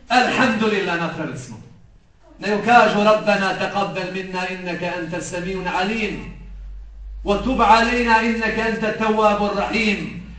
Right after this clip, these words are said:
Gospodar, primi ovo od nas. Tako ponizno s dovom se obraćaju. Primi ovo od nas, Gospodaru, jer ti si onaj koji sve čuješ i znaš.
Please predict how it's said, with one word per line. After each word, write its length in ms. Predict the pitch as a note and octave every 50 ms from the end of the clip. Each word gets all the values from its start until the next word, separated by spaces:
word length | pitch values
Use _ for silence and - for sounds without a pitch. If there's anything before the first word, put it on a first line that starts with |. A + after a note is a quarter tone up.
| - -
Gospodar, 680 | - A3 B3 A#3 - - A#3 A#3+ A#3 A#3+ A#3 A3 G#3 F#3 E3 - - - - - - - - - - - - - -
primi 460 | - B3 C#4+ D4 D#4 D4+ C#4+ C4+ B3+
ovo 340 | B3+ C4 C4 A#3+ A#3+ A3 G#3+
od 160 | A#3 G#3+ A3
nas. 420 | G3+ G3 - - - - - - - - - - - - - - _
Tako 440 | - B3 B3+ B3+ B3 B3+ B3+ A3+ G#3
ponizno 580 | A#3 B3+ C4 B3+ A#3+ A#3 G#3+ G3 F3 F#3 G3+ F#3+
s 80 | D#3+ -
dovom 360 | G#3+ A#3 A#3+ A#3+ A#3 A3 F#3+
se 140 | - - G#3
obraćaju. 500 | G#3+ G#3 G#3 G#3 - - G3+ F3 D#3+ C3+ A#2+ - - - - - - - - - - - - - - -
Primi 440 | F#3 G#3 C4+ D4+ D#4 D#4 D4+ C#4+
ovo 260 | C#4+ D4 D4 C#4 C4+ C4+
od 200 | C#4 C4+ - C4+
nas, 180 | C4 B3 A#3 A#3 B3 B3+
Gospodaru, 560 | A3 - - A#3+ G#3+ A#3 A3+ G#3 G3 F3 - - - - - - - - - _ _ _ - - - _ _ _ _ _ _
jer 240 | - G#3+ A3+ A3 A3+
ti 200 | C4 D4+ D#4 C#4
si 180 | - - C4 C#4
onaj 320 | C#4+ C#4 C4 B3+ A3+ G3 - - - - - - - - - - - - - -
koji 240 | A3 B3+ C4 A#3
sve 300 | - - - D4 C4+ - -
čuješ 380 | C4 C#4+ C#4+ C4 B3 G#3+ A3+
i 100 | A#3 A3+
znaš. 500 | - - C4 B3+ A#3 F#3+ - - - -